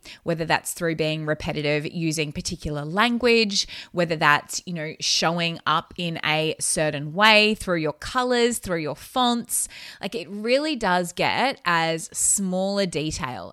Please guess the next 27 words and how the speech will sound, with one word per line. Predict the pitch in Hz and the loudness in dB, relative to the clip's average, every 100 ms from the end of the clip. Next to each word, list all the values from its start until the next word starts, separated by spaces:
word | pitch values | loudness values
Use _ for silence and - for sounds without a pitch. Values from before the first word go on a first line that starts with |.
| - | -8
as | 165 | -4
that, | - - - | -2 -2 -4
you | 160 | -10
guys. | - 76 58 196 - - - - - | -8 -8 -8 -6 -6 -8 -14 -14 -4
Um, | 175 160 156 156 151 135 - _ _ | -2 -2 -4 -10 -14 -16 -20 _ _
yes, | - 190 190 - | -6 0 0 -2
it's | - | -4
about | 214 165 160 156 165 | 2 4 4 2 -2
the, | 160 147 | 0 0
the | 120 | -4
message | 170 180 196 - 196 180 170 - | -6 -2 -2 -2 -2 -2 -2 -8
and | 165 156 | -10 -8
the | |
way | 151 160 180 | -2 2 2
that | 170 | 0
you're | - | -4
speaking | 170 - 165 185 160 160 160 | -6 -6 -6 -6 -6 -6 -8
and | - | -8
the | 156 | -8
topics | - - 185 214 202 | -8 -2 2 2 2
that | - - | -4 -4
you're | 185 | -4
speaking | - 160 160 175 160 | -2 -4 -4 -6 -4
to, | - 165 185 370 508 - - - - | 0 2 2 2 -2 -6 -18 -18 -6
but | 220 | -4
our | - 208 | 0 0
brains | 196 208 202 214 208 | 0 0 0 0 -2